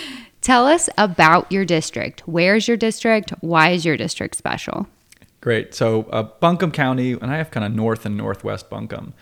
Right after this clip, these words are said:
Speaker 2: And that's where I grew up in, in Asheville. And, you know, when I was growing up, it used to be, Asheville was named both the free capital of the United States and the best place to retire in the same year, which I think speaks to, you know,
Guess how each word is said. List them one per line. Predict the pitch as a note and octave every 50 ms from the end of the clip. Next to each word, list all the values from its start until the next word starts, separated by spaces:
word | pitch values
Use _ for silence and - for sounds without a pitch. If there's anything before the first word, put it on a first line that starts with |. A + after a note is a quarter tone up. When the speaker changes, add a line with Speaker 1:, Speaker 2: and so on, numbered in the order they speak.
| _ -
Speaker 2:
And | D3 D#3 C#3
that's | D#3+ F3 - E3+
where | D3+ C#3
I | C3
grew | B2 A#2 A#2+ A#2+ B2
up | A#2+ A2 - - -
in, | A2+ G#2+ G#2 G#2+ -
in | - A2+ G#2
Asheville. | G#2 G#2 G#2 - - A#2 G#2 G2+ - G#2
And, | G#2 G2+ G#2+ - - - - - - - - - _ _
you | - A#2
know, | A#2 A2+ A2 A#2 - - -
when | C3+ B2+ C#3
I | D3+
was | E3+ F3+ E3
growing | - D#3 D3 C#3 A#2+ A#2+
up, | B2 B2 A#2 A2+ -
it | - A2+ G2
used | A2+ B2+ D3+ C#3+ -
to | - A2+
be, | G#2 A2 G#2 G#2+ G#2+ A2 A2 A2 A2 A2 - - - _ _ _ _ _ _ _ _ -
Asheville | A#2+ C#3 - - D3 B2+
was | A#2 G#2
named | A#2 A2+ A2 A2 G#2+ G2+
both | G#2+ G#2+ G#2+ G#2 - - -
the | G2+ F#2+
free | - - C3 B2+
capital | - - B2+ C3 C3 - D#3 C3+ B2+ B2+
of | B2 A#2
the | B2+ B2+
United | B2 B2 B2 A#2+
States | A#2 - - A#2 A#2+ B2 A2+ - - - _ _ _ _ _ _
and | A#2 A2+ A#2
the | A2+
best | G#2+ A2 G#2 - -
place | - A#2 G#2 -
to | -
retire | A2 - - - - - - B2 B2+ B2+ - - _ _ - - - _
in | - C3+
the | B2
same | A2 C#3+ C3 B2 B2
year, | A#2 A#2 A#2+ B2+ B2+ A#2+ - _ _ _ - _ _ _
which | - D#3+
I | F#3 G#3+
think | E4+ D#4+
speaks | - - - B3+ B3+ G3+ - -
to, | - A#2 A2 A2 A2 A2 A2 G#2+ G#2+ G2+ - _ -
you | C3+ A2
know, | G#2+ G#2+ G#2+